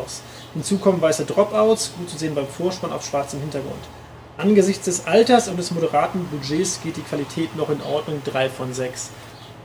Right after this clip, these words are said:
Aber, jetzt ein Aber, ähm, die amerikanische Blu-ray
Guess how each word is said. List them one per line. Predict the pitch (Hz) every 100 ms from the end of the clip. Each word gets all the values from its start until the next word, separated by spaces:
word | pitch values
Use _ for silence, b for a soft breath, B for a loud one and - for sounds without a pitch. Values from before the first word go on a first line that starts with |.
| -
Aber, | 165 202 185 98 - - 139
jetzt | 143 156 - -
ein | - - 156
Aber, | 180 214 226 - B B B -
ähm, | 180 185 175 - - - - -
die | 175
amerikanische | 175 151 156 - 190 220 220
Blu-ray | 180 190 214 208 196